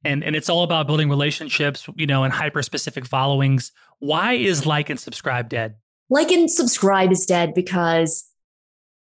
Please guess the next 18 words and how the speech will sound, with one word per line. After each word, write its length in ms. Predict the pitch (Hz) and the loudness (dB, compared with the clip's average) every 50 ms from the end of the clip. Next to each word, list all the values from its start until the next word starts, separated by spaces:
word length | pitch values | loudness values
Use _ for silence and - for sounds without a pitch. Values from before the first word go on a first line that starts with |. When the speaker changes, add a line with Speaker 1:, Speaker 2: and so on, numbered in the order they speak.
| _ _ _ _ _ _ - | _ _ _ _ _ _ -4
Speaker 2:
people 340 | - - 294 302 339 349 330 | 0 2 2 4 4 4 4
used 420 | 254 208 208 208 214 220 - - - | 4 4 4 4 4 2 2 2 4
to 80 | 202 | 4
need 560 | 185 180 180 175 175 175 170 175 170 175 160 - - - | 4 6 6 4 4 4 4 4 2 2 -2 -4 -8 -16
hundreds 460 | - - - 226 233 240 240 247 208 | -8 -4 0 2 2 4 2 2 2
of 100 | 220 180 | 0 -2
thousands 600 | - - 185 170 165 165 165 - 175 170 165 160 - - | -2 -2 0 0 0 0 0 0 0 0 0 -2 -2 -2
of 360 | 170 165 160 160 156 147 143 - _ _ | -2 0 0 0 -2 -2 -6 -12 _ _
followers 840 | - - 170 165 165 160 143 135 131 139 160 180 - - - - _ _ _ _ _ _ _ - | -4 -2 0 2 2 2 0 0 0 0 -2 -2 -4 -6 -6 -10 _ _ _ _ _ _ _ -4
to 100 | - 180 | -2 2
be 140 | 185 190 | 4 4
able 160 | 180 - 170 165 | 4 4 2 2
to 80 | 175 | 2
make 160 | 170 160 151 | 0 0 0
a 40 | 147 | 0
living 260 | 147 147 - 139 139 | 0 0 0 -2 -2
online. 340 | - - - - - - - - _ _ _ _ _ _ _ _ _ _ _ _ | -2 -4 -6 -6 -6 -8 -12 -16 _ _ _ _ _ _ _ _ _ _ _ _
So 480 | - - - 196 160 - - - - _ | -6 -2 0 0 0 0 -2 -6 -10 _